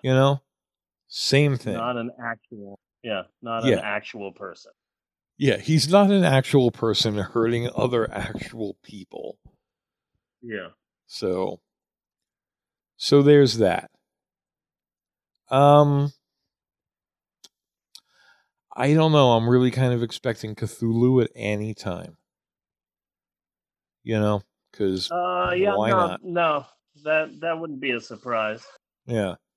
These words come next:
Speaker 2: Go outside and he's there and, and people just go, "Well,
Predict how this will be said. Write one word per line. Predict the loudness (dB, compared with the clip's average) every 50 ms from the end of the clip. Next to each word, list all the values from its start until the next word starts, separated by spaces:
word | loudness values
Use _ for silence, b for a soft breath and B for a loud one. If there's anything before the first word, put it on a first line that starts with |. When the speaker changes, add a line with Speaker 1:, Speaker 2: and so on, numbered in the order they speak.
| _ _
Speaker 2:
Go | -4 0 2 4
outside | 4 4 2 0 -4 -2 2 2 2 2 0 -2 -4 -2
and | -2 -4 -4 -4
he's | -4 -4 -4 -4 -4 -2
there | 0 2 2 4 2 2 2
and, | 0 -2 -4 -8 -14 _ 0
and | 0 2 2 0 -2 -8 _ _
people | -4 -4 -2 -2 -4
just | -10 -10 -12 -6
go, | -4 -2 -2 -2 -4 _ _ _ _ _ _ _ _ _ _ _ _ _ _ _ _ _ _ _ _ _ _ _
"Well, | -6 -4 -4 -4 -6